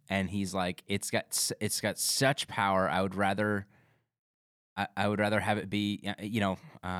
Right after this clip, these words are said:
I, I don't know that I would rather have you do something else, but I, I would rather, I'd rather focus on all these people who don't have the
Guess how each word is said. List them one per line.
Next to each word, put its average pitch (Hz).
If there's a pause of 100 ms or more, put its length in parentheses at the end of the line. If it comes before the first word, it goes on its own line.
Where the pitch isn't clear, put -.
I, -
I 131
don't 147
know 117
that 104
I 95
would 90
rather 92
have 95
you 92
do 87
something 85
else, 90
but -
I, 113
I 131
would 123
rather, 143 (1400)
I'd 107
rather 151
focus 120
on 98
all 101
these 107
people 98
who 95
don't 90
have 92
the 90